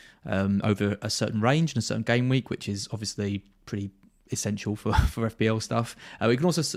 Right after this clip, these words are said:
you can also filter by minutes per F P L point, um, as well, which is what I've done on this table.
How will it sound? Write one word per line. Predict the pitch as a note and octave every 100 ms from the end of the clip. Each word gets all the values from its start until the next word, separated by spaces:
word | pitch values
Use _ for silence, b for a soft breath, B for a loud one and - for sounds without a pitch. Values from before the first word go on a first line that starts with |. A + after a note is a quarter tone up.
| -
you | B2
can | E3
also | D#3+ -
filter | D#3 A#2+
by | B2
minutes | C#3 D#3+ - -
per | G#2+ G#2
F | A2+
P | -
L | G2+
point, | - G2+ G2+ B B B B G#2+
um, | G#2
as | G2+
well, | C3+ G#2+ G2 -
which | A#2
is | -
what | G#2+
I've |
done | A#2
on | G#2+
this | G#2
table. | - G2 G2 G2+